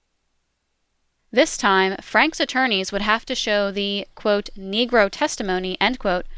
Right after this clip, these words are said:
far more respect. Their blatantly racist strategy would have to be retired. The Northern press,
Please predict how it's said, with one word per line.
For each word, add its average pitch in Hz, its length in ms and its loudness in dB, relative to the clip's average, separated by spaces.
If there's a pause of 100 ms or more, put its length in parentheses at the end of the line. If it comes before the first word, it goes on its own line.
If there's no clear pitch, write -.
(240)
far 226 640 4
more 190 420 0
respect. - 520 -4 (760)
Their 226 360 4
blatantly 277 560 2
racist 196 580 0
strategy 202 560 0 (380)
would 214 160 4
have 214 340 0
to 269 100 -6
be 233 320 -6 (120)
retired. 185 600 -2 (1600)
The 247 140 6
Northern 277 420 6
press, 185 480 2